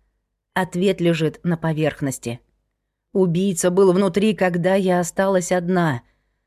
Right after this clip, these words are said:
до того, как всё закрыла. Он прятался там очень долго и очень хорошо. А окно открыл, чтобы поиграть со мной. Чтобы я до смерти напугалась.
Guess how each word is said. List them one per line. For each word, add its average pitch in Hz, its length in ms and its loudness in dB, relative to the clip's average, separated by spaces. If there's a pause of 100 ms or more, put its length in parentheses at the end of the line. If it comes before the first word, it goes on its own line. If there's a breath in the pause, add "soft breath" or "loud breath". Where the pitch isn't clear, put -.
(140)
до 180 160 0
того, 190 340 2
как 185 200 -2
всё - 260 0
закрыла. 165 640 -2 (680)
Он 208 200 2
прятался 208 480 2
там 196 280 -2
очень 214 400 2
долго 190 500 2 (320 soft breath)
и 240 240 2
очень 247 360 2
хорошо. 196 520 -2 (760)
А 208 180 2
окно 214 380 2
открыл, 190 600 2
чтобы 196 400 0
поиграть 175 720 0
со 147 180 -4
мной. 143 420 -2 (640)
Чтобы 196 420 2
я 202 260 2
до 175 360 0
смерти 151 640 -2
напугалась. 151 840 -4